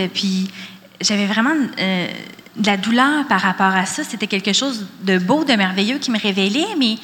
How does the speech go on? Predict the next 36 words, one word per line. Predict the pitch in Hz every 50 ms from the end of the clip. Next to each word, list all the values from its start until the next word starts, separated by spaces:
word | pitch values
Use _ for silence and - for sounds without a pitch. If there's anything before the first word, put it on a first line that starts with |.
| - - - - - - - -
ça | - 220 208
me | 202
faisait | 196 214 196 196 190 190
mal. | 202 226 262 330 349 311 269 220 190 - - - - - _
Ça | - - 196
venait | 190 214 214
me | 208
chercher | 202 - 214 196 - - - 302 311
à | 302 269
l'intérieur. | 247 226 202 - 208 180 190 208 208 214 240 254 247 233 214 196 - - - - - - - - - - - - - - - - - _ _ _ _ _ _ _ _ _ _
Puis, | - - - 226 226 233 - -
à | 226 226
un |
moment | 226 240 220 220 214 214
donné, | 220 208 208 208 226 269 320 330
je, | 302 - - - - -
je | - - 214 208
me | 202
suis | 196 - - 202
vraiment | 214 214 208 214 226 254 277 262 254
effondrée | - 220 208 - 240 220 226 220 214 220 302 320 302
en | 254 220 208
pleurs. | - - 240 254 269 285 294 294 262 233
Puis | - - -
j'ai | 214
dit, « | 202 185 226 226
Mais | 226 226
Seigneur, », | - - 240 240 247 294 330 330 294
j'ai | 247 - 214
dit, « | - - 233
Mais | 233
pourquoi | 226 - 262 247 - - 320
tu | 311 - - - 208
m'aimes | 202 208 214 214 220 214
comme | - 226 214 208
ça ? » | 208 - - -